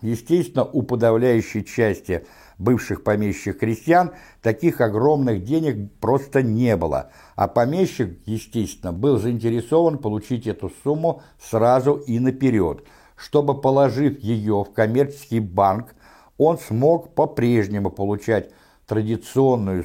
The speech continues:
сумму крестьянского оброка. Поэтому роль посредника между крестьянами и помещиками взяло на себя государство, которое в тысяча восемьсот шестьдесят первом году создало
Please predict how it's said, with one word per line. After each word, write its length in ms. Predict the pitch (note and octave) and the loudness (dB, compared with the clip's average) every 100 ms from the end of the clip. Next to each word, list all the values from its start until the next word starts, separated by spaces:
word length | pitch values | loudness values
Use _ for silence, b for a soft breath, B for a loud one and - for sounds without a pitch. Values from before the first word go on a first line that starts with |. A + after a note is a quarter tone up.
| - | -4
сумму 420 | B2 C#3 E3 E3 b b b | 0 2 2 0 b b b
крестьянского 800 | G2+ G2+ - G#2+ A2 A2 A#2 A2 | -6 -6 -4 0 0 0 -2 -2
оброка. 760 | - G2+ F#2 E2 C#2+ - - - _ | 0 -2 -2 -4 -6 -8 -16 -20 _
Поэтому 560 | - E3 E3+ D#3 D3+ D3+ | 2 4 2 0 4 4
роль 380 | D#3 E3+ C#3+ | 6 6 4
посредника 720 | C#3+ D3 D#3 F#3+ F#3+ D#3 - B2 | 2 0 2 2 2 0 0 2
между 320 | C3 A2 A#2+ | 2 0 -2
крестьянами 680 | C3 B2 C3 C3+ A#2 A2+ A2+ | -2 -4 0 2 2 0 -2
и 220 | - C3 | -4 -4
помещиками 1200 | B2+ B2 C3+ E3 E3 - D#3 E3 D#3+ D#3 A2 - | 0 0 0 0 -2 -4 0 2 2 0 -2 -10
взяло 500 | G2 F#2+ C#3 D#3 F#3 | -8 0 2 4 4
на 100 | E3 | 2
себя 360 | C#3+ B2 C#3 D3 | 0 0 2 2
государство, 800 | C#3+ D3 D3 B2 A2+ F2 - F2 | 0 -2 -2 2 2 2 -4 -2
которое 500 | A2+ A2 B2+ A#2 G2 | -2 0 2 2 0
в 60 | |
тысяча 340 | - B2 - G#2+ | -2 -4 -2 -4
восемьсот 500 | - G#2 - A2 - | -2 -8 -2 -2 -2
шестьдесят 560 | G#2 G2+ - G2+ - | -6 -4 -2 -2 -2
первом 300 | G#2+ G2 F#2 | -2 0 0
году 520 | F#2 A2+ B2+ F3+ F3 B B B | 0 0 4 2 2 B B B
создало 760 | - A#2 G#2+ G#2 D#3 E3+ G#2 | -4 0 0 2 2 4 0